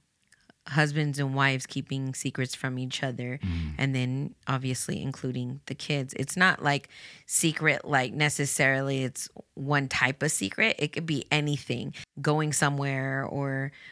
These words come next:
Speaker 1: who you ran into or conversations that are brought up or, "Oh, don't tell your dad," you know, or, uh, maybe the, um, I'm just gonna say, uh,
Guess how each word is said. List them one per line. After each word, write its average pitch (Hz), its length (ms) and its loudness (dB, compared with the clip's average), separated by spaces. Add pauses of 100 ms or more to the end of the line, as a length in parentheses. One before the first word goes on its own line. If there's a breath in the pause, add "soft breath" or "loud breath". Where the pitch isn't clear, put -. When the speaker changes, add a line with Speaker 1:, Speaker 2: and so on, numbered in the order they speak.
Speaker 1:
who 160 140 0
you 156 180 4
ran 147 220 6
into 139 800 0
or 127 240 -4 (260 loud breath)
conversations 147 800 2
that 143 140 2
are 139 80 4
brought 139 320 4
up 131 400 0 (100)
or, 127 340 2
"Oh, 147 140 2
don't 143 240 0
tell 156 120 2
your 151 100 4
dad," 175 340 4
you 160 100 0
know, 151 220 2
or, 147 260 2 (460 loud breath)
uh, 147 180 2
maybe 151 380 2
the, 147 580 0 (240)
um, 147 500 0 (1080)
I'm 180 180 6
just 156 120 -2
gonna 143 160 -2
say, 135 300 -2 (300)
uh, - 120 -6